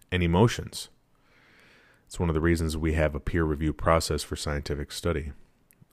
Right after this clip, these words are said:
I, I agree with that to a degree, and here's why. Anyone that has read physics, whether we're talking string theory or we're talking about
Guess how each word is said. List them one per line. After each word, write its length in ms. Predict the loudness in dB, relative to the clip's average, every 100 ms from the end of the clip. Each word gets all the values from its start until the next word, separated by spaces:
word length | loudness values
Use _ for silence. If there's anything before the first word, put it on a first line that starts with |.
| _ 4
I, 220 | 4 4 0 _ _ _ _ _ _ _ _ 4
I 120 | 6
agree 260 | 8 10 10
with 160 | 10
that 400 | 8 8 6 0 _ _ _ _ _ _ 4
to 160 | 8
a 40 | 8
degree, 340 | 6 0 -2
and 100 | 0
here's 240 | 2 2 2
why. 320 | 0 -2 -6 -12 _ _ _ _ _ _ _ _ _ -20 _ _ 4
Anyone 380 | 8 10 10 8
that 100 | 8
has 160 | 6
read 200 | 8 6 6
physics, 580 | 0 0 -4 -6 -12 -12 _ _ _ _ _ _ _
whether 180 | 0 2
we're 80 | 2
talking 720 | 6 4 4 -2 -2 -6 -10 -14 -6
string 320 | 2 2 2
theory 420 | 4 6 6 2 _ _ _ _ _ _ _ _ _ _ _ _ _ -4
or 160 | 0 2
we're 140 | 2
talking 440 | 4 4 4 0 -2
about 440 | 0 2 0